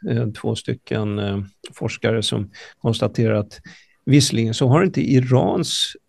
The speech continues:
oljeproduktion särskilt stor betydelse. Den motsvarar en och en halv procent av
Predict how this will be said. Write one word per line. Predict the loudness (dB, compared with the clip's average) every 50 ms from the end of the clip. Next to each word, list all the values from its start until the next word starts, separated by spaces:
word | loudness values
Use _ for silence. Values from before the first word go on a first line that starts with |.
| _ _ _ _ 2
oljeproduktion | 4 4 4 4 4 2 0 0 0 -4 -10 _ _ -4 0 2 2 2 2 0 0 -2 -2
särskilt | -4 -4 -4 -4 -2 -4 -6 -4
stor | -4 -2 -2 -2
betydelse. | -2 -4 -4 -4 -6 -6 -6 -8 -6 -4 -2
Den | -2 0 0
motsvarar | 0 0 -2 -2 0 0 0 0 0 0
en | 0 0 2 0 0
och | -2
en | -2 -2
halv | -2 0 0 0 -2 -4
procent | -8 -10 -12 -8 -4 -2 -2 0 0 -2 -2 -4
av | -4 -4 -4 -6